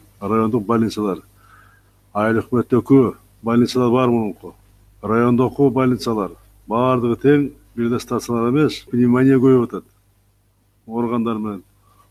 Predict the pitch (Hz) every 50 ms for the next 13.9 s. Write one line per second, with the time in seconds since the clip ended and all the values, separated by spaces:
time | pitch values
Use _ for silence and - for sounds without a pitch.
0 | _ _ - 113 120 127 139 143 147 143 139 139 - - - _ _ _ _ _
1 | _ _ _ _ _ - 139 131 127 120 135 120 123 - - 127 120 120 - -
2 | 131 127 120 123 120 120 120 117 117 113 110 107 _ _ _ _ _ _ - 123
3 | 123 113 - 117 107 - 113 110 107 110 110 107 107 107 95 87 101 107 107 104
4 | 98 101 98 - - 101 87 - - 98 92 85 - - 85 80 - _ _ _
5 | _ _ _ _ _ _ _ _ _ _ - - 107 113 117 113 - - 143 147
6 | 147 139 131 110 107 - _ _ _ - - 104 120 117 - 131 120 113 117 123
7 | 123 113 120 127 120 120 113 107 117 113 101 - 117 104 - - 107 95 87 87
8 | 107 117 120 120 107 120 120 120 123 123 - - 131 120 120 117 107 92 - _
9 | _ _ _ _ _ _ _ _ _ _ _ _ _ _ _ _ _ _ _ _
10 | _ _ _ _ _ _ - 113 110 - 127 127 127 120 - - 135 131 131 135
11 | 135 131 131 120 104 98 - _ _ _ _ _ _ _ _ _ - 107 120 110
12 | - 123 123 120 123 107 120 120 120 120 117 110 113 110 107 98 - _ _ _
13 | _ _ _ _ _ _ _ _ _ _ _ - 113 113 113 127 131 120